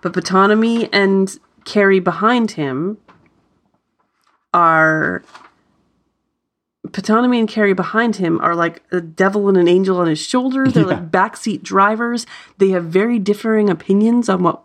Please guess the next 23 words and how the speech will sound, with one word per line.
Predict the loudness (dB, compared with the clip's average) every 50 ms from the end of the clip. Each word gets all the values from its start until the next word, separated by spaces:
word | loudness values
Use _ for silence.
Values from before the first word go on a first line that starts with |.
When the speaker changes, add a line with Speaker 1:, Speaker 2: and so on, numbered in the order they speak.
| _ _ -10
Speaker 1:
should | -8 -6 -6 -4
happen. | -4 -4 -4 -2 -2 0 2 2 2 2 0 -2 -6 _ _
Speaker 2:
Yep. | 0 2 2 2 0 -6 _ -20 -20 _ _ _ _ _ _ _ _
Speaker 1:
Which | -4 -2
I | 0
thought | 2 2 0 0
was | 0 -2 -4
interesting. | -4 -4 -6 -4 0 2 2
He | 4 2 2
usually | 0 -2 -4 -2 0 0 2
listens | 2 0 -2 -2 -2 -2 -2 -2
to | -8 -14
Carrie. | -10 -4 -2 0 0 2 2 2 2 2 2 0 -2 -10 _ _
Speaker 2:
Yeah. | 0 2 2 2 2 0 -2 -6 -8
Speaker 1:
Ptonomy | -8 -8 -2 0 2 2 4 4 4 4 4 4
is | 2 2 0
really | -4 -4 0 0 2 2 0 0 -2
cautious, | -4 -8 -6 -4 -4 -4 -4 -4 -6 -8 -8 -8 -8 -10 -12 -16 -18 -18 -18 -14
which | -12 -10 -10
is | -10
surprising | -8 -8 -10 -10 -8 -4 -2 0 0 0 0 -2 -2 -4 -4 -2 -4 -4 -6 -8 -12 _ _
to | -4 0 2
me, | 2 2 2 0 -2 -4 -6